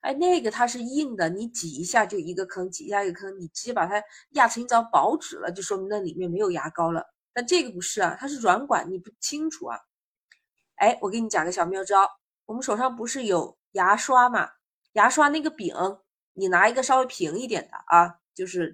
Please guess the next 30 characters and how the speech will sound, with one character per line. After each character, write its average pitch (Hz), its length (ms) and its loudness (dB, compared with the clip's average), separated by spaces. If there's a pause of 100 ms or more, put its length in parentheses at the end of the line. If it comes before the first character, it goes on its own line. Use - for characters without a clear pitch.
直 160 180 -4
的， 196 280 4 (280)
用 285 220 0
牙 190 320 8
刷 285 200 6
的 269 120 2
那 240 120 -8
个 247 120 -2
柄 185 200 -6 (520)
从 220 500 0
牙 202 240 6
膏 269 220 8
管 190 320 4
的 175 100 -4
底 175 380 -12
部 - 320 -4 (180)
就 214 140 0
往 170 240 2
上 233 240 0
推， 277 240 -6
推， 277 160 -4
推， 277 160 -10
推， 269 160 -10
推， 269 260 -10
推， - 100 -20 (360)
一 190 240 -8
定 285 200 2
能 190 200 -2
推 208 240 -4
平。 156 340 -8